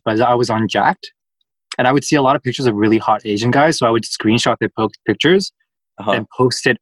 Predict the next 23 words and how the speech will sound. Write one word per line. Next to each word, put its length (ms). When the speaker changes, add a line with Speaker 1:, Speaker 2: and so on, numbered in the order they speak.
Speaker 1:
onto 340
Tumblr. 380
But 140
then, 280
I 120
don't 80
know 80
what 120
happened, 340
but 180
for 140
some 140
reason, 320
instead 220
of 80
posting 420
one 280
time, 400
it 140
posted 380
forty-five 500
times. 440
Speaker 2:
What? 340